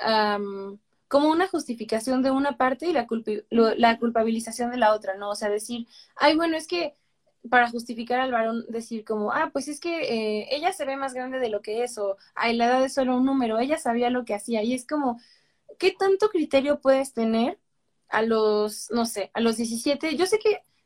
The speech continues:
que estas partes de repente es como un acuerdo, ¿no? Yo, yo pienso que todas las relaciones y los vínculos que tenemos se basan en acuerdos mutuos.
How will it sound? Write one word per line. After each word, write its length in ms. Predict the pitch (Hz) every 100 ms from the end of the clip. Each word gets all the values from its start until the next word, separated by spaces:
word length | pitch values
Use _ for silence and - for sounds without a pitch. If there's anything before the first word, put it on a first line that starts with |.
| -
que 160 | 262
estas 260 | 269 285 285
partes 420 | 262 262 269 302
de 80 | 254
repente 360 | 220 214 240 247
es 100 | -
como 200 | 254 226
un 180 | 240
acuerdo, 440 | 254 269 349 285 226
¿no? 200 | 226 247
Yo, 140 | 240 240
yo 160 | 254
pienso 220 | 285 285
que 100 | 285
todas 300 | 233 262 269
las 140 | 247 220
relaciones 540 | 208 202 233 233 233
y 60 | 214
los 160 | 202
vínculos 340 | 220 226 233 220
que 100 | 214
tenemos 500 | 214 220 233 311 - _ _
se 200 | - 320
basan 280 | 294 269 269
en 120 | 240
acuerdos 460 | 220 226 220 240 240
mutuos. 420 | 262 247 269 -